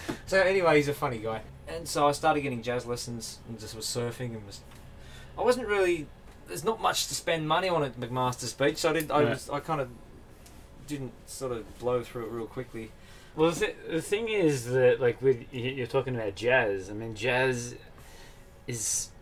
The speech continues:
Speaker 2: like, you can keep learning about jazz all the time. There's so many different ways you can play, uh, chord progressions.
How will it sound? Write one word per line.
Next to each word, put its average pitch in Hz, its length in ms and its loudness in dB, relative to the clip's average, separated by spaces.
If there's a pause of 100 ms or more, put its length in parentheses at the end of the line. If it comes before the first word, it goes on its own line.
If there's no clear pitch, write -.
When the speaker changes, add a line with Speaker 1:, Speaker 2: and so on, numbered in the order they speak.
(140)
Speaker 2:
like, 120 220 -2
you 143 140 -2
can 139 320 4
keep 143 280 2
learning 131 560 2
about 107 240 0
jazz 110 640 -4
all 143 220 -6
the 139 120 -4
time. 123 380 -6
There's 101 120 -8
so 147 360 -2
many 131 420 0 (480)
different 120 260 -6
ways 117 340 0
you 113 80 -8
can 110 140 -10
play, 117 1080 2
uh, 101 440 -4
chord 131 240 0
progressions. 110 760 -2